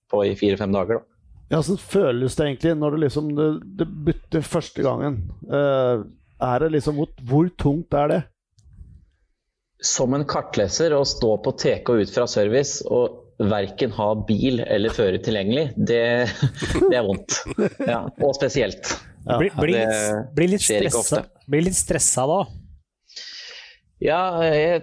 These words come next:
Speaker 1: tror jeg faktisk var nærmere en total blackout enn jeg var stressa, fordi at man, man forstår ikke, man forstår ikke hva som er i ferd med å skje. Vi har akkurat kjempet om tiendeler på, på gjørmete veier på skogen, og alt er på stell, og så skal du, du har motivert deg selv, fordi det er jo, det er jo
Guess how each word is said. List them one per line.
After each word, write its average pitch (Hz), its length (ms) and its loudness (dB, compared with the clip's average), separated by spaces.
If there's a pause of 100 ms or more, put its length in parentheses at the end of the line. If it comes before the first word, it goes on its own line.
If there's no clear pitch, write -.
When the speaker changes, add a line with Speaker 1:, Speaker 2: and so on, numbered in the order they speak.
Speaker 1:
tror 139 180 0
jeg 165 240 2
faktisk 151 380 -2
var 156 100 0
nærmere 107 400 2
en 127 80 -4
total 123 400 -2
blackout - 480 -2
enn 107 280 2
jeg 117 180 0
var 107 160 0
stressa, 143 420 -2
fordi 143 160 2
at 123 140 -8
man, 120 320 -2
man 120 180 0
forstår 98 400 0
ikke, 110 280 0 (200)
man 107 140 -2
forstår 101 340 0
ikke 98 240 -2
hva 95 120 2
som 104 120 -4
er 101 120 2
i - 40 -18
ferd 95 160 -2
med 104 140 -2
å - 20 -4
skje. 120 220 2
Vi 123 80 2
har 113 80 0
akkurat 104 260 -2
kjempet 104 240 -4
om 104 160 -2
tiendeler 98 560 0
på, 107 140 0 (840)
på 104 140 2 (880)
gjørmete 110 480 0
veier 95 280 0
på 107 120 -2
skogen, 117 400 0
og 104 380 -2 (500)
alt 110 240 0
er 101 160 -2
på 113 80 -2
stell, 123 280 0
og 113 80 -2
så 107 160 -2
skal 110 200 -2
du, 107 80 2 (160)
du 110 120 2
har 113 160 2
motivert 113 420 0
deg 117 100 -2
selv, 123 320 -2
fordi 113 140 2
det 104 80 2
er 98 100 2
jo, 101 160 4
det 104 80 0
er 98 80 2
jo 131 80 2